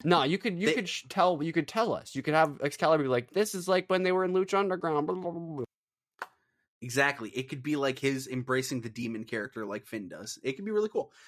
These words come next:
Speaker 2: Okay, moving on. Mark Briscoe, uh, was in the ring cutting a promo.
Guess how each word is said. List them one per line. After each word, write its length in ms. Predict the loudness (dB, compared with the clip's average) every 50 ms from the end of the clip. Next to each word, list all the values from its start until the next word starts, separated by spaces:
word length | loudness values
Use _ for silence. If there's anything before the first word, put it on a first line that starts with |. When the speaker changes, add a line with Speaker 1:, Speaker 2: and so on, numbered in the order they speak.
| -20 -2 _
Speaker 2:
Okay, 200 | 2 4 4 4
moving 280 | 4 4 2 2 0 -4
on. 100 | -4 -6 -10 _ _ _ _ _ _ _ _
Mark 220 | 2 2 2 4
Briscoe, 480 | 2 0 0 2 2 2 2 2 -2 -6 _ _ _ _ _ _ _ _ _ _ _ _ _ _ _ 2
uh, 180 | 2 2 4 2
was 140 | 0 -2
in 60 | -2 -2
the 80 | -2
ring 180 | 0 0 -2 -2
cutting 220 | -2 -4 -4 -4
a 40 | -4
promo. 360 | -4 -4 -4 -4 -6 -10 -12